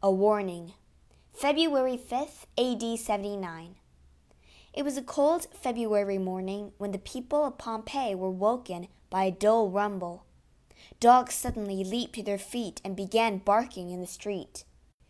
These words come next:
At the baths, the surface of the water trembled, even though there were no bathers there at this hour to disturb it. As people clambered out of their beds,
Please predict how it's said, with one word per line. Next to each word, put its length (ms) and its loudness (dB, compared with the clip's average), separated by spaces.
At 140 -4
the 80 -2
baths, 680 -2
the 120 -12
surface 580 -2
of 140 -8
the 100 -4
water 400 0
trembled, 720 -6
even 320 0
though 160 2
there 120 -4
were 120 -4
no 340 0
bathers 560 -4
there 200 -4
at 180 -6
this 200 -6
hour 300 -2
to 140 -14
disturb 500 -6
it. 300 -10
As 160 -4
people 420 -2
clambered 460 -2
out 200 2
of 120 0
their 120 2
beds, 520 -2